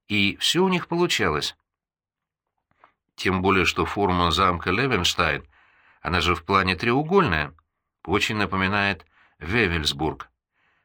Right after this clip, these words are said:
Барона критиковали за дублирование идеи,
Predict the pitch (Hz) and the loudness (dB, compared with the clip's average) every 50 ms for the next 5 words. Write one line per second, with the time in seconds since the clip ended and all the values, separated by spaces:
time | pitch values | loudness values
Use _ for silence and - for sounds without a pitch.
0 | _ _ - 67 73 104 160 185 190 175 - 127 123 107 - 117 113 - 123 127 | _ _ -6 -2 0 2 2 2 0 0 -2 -2 -4 -2 -2 -4 -2 0 0 0
1 | 139 147 135 117 90 92 95 85 95 90 85 92 92 87 87 87 87 87 90 92 | 2 2 0 0 0 0 0 0 -2 0 2 2 2 4 4 2 2 2 2 2
2 | 95 92 90 82 78 98 123 147 143 135 131 127 | 2 0 0 -2 -2 -2 0 0 0 0 -2 -6